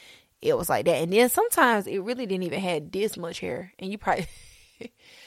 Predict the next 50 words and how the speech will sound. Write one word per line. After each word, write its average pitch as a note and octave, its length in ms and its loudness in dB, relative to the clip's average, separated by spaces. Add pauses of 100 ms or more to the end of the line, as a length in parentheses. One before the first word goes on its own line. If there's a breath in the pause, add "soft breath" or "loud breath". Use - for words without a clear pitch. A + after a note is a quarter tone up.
(360 loud breath)
don't - 200 -8
be G#3 80 -6
trying A3 240 -4
to A3+ 100 0
zoom A#3 260 -2
in A3+ 160 0
and G#3 80 -6
see - 120 -12
how G#3 140 -6
much G3+ 200 -8
hair - 180 -4
is F#3+ 120 -6
on - 160 -8
it - 80 -12
right - 200 -10
now. G3+ 360 -10 (100)
<laughs> F4+ 100 0 (1500 loud breath)
But A#3+ 320 10 (100)
it A3 380 4
didn't B3 220 4
have B3+ 160 2
that A3+ 140 2
much G3+ 200 -2
hair. C#4+ 180 0
So B3 180 0
sometimes B3 400 0
it F3 80 2
was, F3 100 -4
like, D#3 240 0
almost F3+ 420 -4
bald D#3 360 6
completely. F3+ 800 -4 (100)
And, F#3 180 -2
um, D3+ 240 -4
so F3+ 160 0
you G3 220 0
would F#3 160 0
be - 140 -8
able - 140 -10
to - 60 -10
see C4 280 -4
it. - 100 -2
And F#3 100 -4
I F#3 60 0
remember F#3+ 540 -2 (640 loud breath)
that G3+ 180 0
being A3 200 0
a F3 60 0
thing G#3 380 -2
that D#3+ 320 0